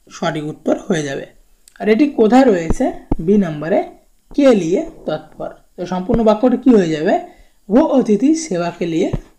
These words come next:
তৎপর হ্যায়।" তো অনুস-, তারপর next দেখো যে অনুসন্ধান dash। তো এখানে উপযুক্ত বাক্য মে রিক্ত স্থান কে লিয়ে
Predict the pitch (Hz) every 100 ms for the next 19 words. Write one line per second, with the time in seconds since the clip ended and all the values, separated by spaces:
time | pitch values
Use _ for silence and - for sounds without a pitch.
0 | _ 151 156 - 175 254 - - - 165
1 | - - _ - _ _ _ _ _ _
2 | _ _ _ _ _ _ - 240 208 262
3 | - - - _ _ _ - - 247 311
4 | 277 269 214 180 262 370 - _ 226 202
5 | 247 269 269 240 240 370 - _ _ 165
6 | 147 - - - _ _ _ _ _ 247
7 | 254 269 220 - - 240 294 339 339 269
8 | 208 - 208 196 370 - 196 262 - -
9 | 208 190 180 160 175